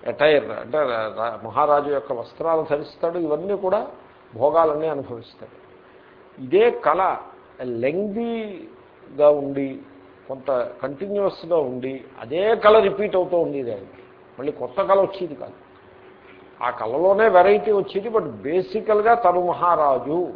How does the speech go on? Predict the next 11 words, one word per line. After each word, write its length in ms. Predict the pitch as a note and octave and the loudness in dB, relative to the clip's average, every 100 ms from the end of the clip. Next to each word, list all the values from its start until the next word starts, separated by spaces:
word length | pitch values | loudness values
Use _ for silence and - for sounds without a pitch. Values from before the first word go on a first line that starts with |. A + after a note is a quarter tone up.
| - | -10
అనేది 300 | C3+ D3+ D#3+ | -6 -4 -4
మాత్రం 360 | D#3 D#3 F#3+ G3 | -4 -6 -6 -10
స్థిరంగా 400 | - D#3+ E3 D#3+ | -4 -4 -4 -4
ఉండేది. 380 | C#3+ A#2 G2+ - - - - - - - - - - - | -4 -6 -14 -18 -20 -20 -20 -20 -20 -20 -20 -20 -18 -6
దాంతో 340 | B2+ E3 F#3+ D#3+ C3 D3 | -6 -2 -4 -2 -4 -4
కొంతకాలం 460 | C#3+ C3+ B2+ B2 F3+ | -8 -10 -8 -4 -2
అయ్యేప్పటికీ 420 | F#3 F3 F3 E3+ | 2 0 -2 -4
అతనికి 300 | D#3 C#3 A#2 | -4 -4 -10
మనస్థితి 580 | A2 A2+ D3+ - F3+ E3+ | -8 -8 -8 -8 -6 0
ఎలా 160 | D3 E3+ | 0 2
అయిపోయిందంటే 920 | E3+ E3 E3+ D#3 C#3 B2+ A3 A#3+ C3 | 0 -2 -6 -4 -8 -6 -6 -6 -12